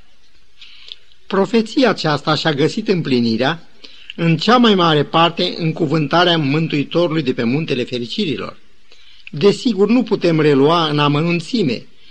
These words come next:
dezvoltarea înțelesului tuturor poruncilor tratate.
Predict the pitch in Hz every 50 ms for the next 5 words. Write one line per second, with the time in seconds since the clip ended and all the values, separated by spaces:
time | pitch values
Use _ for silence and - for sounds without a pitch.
0 | - - - - - - - 147 120 156 175 165 139 131 143 156 151 147 - -
1 | 202 208 190 185 165 160 160 156 151 - 156 156 160 196 196 - - 175 165 156
2 | - - 247 220 - 208 165 170 160 135 - - 165 156 175 196 175 147 156 139
3 | 143 131 - - - 165 180 175 208 202 180 - - - - -